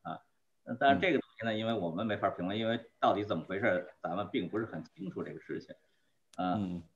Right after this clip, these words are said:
Speaker 1: 呃，所以很多人呢，对他印-，<laughs> 对，对，对他的印象就开始有变化。在这之前呢，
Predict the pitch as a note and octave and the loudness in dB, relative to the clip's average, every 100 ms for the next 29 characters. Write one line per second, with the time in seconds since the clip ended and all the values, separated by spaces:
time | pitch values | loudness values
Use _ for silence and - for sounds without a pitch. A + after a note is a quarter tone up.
0 | - A#2 A2+ A2 G#2+ G#2 G#2 G2+ G2+ G2+ | -6 -2 0 2 2 2 4 4 2 0
1 | G2 F#2+ F#2+ F#2+ F#2 F#2 F2 F2 - B2 | 0 -2 -2 -2 -2 -2 -2 -6 0 2
2 | B2+ G2+ G2 B2+ G#2+ A#2 G#2 F#2+ G#2+ A#2+ | 4 2 2 2 2 0 0 2 4 4
3 | B2+ - A2 A#2 G#2 A2+ G2 G#2 G#2+ G#2+ | 0 -4 -2 0 0 0 2 2 0 -2
4 | G2+ F2+ F#2 - _ _ F#2+ F2+ F2 F2 | -2 0 -2 -6 _ _ -10 -6 -4 -4
5 | F2 F2+ D3 B2+ G2 - - _ - C#4 | -4 -4 0 0 0 -4 -10 _ 4 6
6 | F#3 - D#4 - F#2 C#3+ G3 | 6 4 0 0 2 4 4